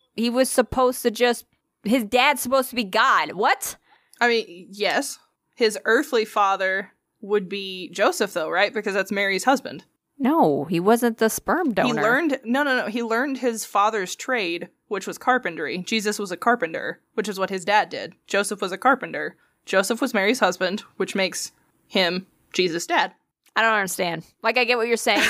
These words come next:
Speaker 2: <laughs>
Speaker 1: but, like, it doesn't make sense. Like, two plus two is not equaling fish here, and it's weird, so.
Speaker 2: That's okay.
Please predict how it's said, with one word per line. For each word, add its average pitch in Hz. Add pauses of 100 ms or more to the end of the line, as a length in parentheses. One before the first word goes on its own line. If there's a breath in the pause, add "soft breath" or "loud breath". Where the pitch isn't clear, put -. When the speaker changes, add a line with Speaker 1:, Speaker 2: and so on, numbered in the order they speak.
Speaker 2:
<laughs> -
Speaker 1:
but, 202
like, 202
it -
doesn't 226
make 202
sense. 202
Like, -
two 226
plus 226
two 214
is 185
not 196
equaling 180
fish -
here, 156
and 156
it's -
weird, 151
so. 156 (380)
Speaker 2:
That's 254
okay. 285